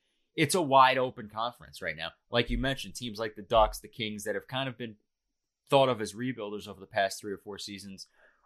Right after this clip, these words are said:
are now competing, and that changes the dynamics there. Where a team like Calgary,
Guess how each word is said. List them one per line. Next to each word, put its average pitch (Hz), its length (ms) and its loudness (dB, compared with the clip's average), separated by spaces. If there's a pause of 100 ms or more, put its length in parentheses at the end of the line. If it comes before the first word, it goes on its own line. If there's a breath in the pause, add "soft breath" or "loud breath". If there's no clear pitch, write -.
are 127 120 8
now 123 300 10
competing, 107 680 -6
and 107 160 -8
that 107 160 -4
changes 113 360 -10
the 113 100 -12
dynamics 101 600 -2
there. 95 180 -2
Where 113 200 -6
a 110 100 -10
team 139 180 -4
like 113 160 -2
Calgary, 135 600 2